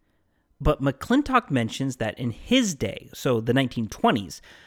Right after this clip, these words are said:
the state was trying to create a new part of this route by cutting a shelf along the side of Queen Creek, the actual creek and not the suburban Phoenix community.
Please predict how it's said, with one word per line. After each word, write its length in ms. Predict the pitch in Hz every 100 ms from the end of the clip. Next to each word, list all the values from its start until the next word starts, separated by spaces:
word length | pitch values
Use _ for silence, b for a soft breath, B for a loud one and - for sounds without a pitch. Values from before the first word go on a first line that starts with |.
| B -
the 80 |
state 340 | 139 - 214 214
was 140 | -
trying 320 | - 151 147
to 160 | - -
create 420 | - - 151 147
a 140 | - 135
new 320 | 139 156 196
part 380 | - - 190 190
of 100 | 113
this 260 | 101 -
route 240 | 104 98 - -
by 120 | 123
cutting 420 | - - 196 196
a 80 | 156
shelf 400 | 147 - 139 143 -
along 320 | 123 120 120
the 100 | 113
side 300 | - 117 107
of 160 | 113 -
Queen 300 | - 113 110
Creek, 480 | - 240 117 - B B B -
the 220 | 135 117 _ -
actual 420 | 143 - 127 110
creek 400 | - - 139 127
and 80 | 120
not 200 | 117 -
the 120 | 113
suburban 540 | - 123 120 110 110
Phoenix 360 | - 113 104 -
community. 520 | - 156 135 -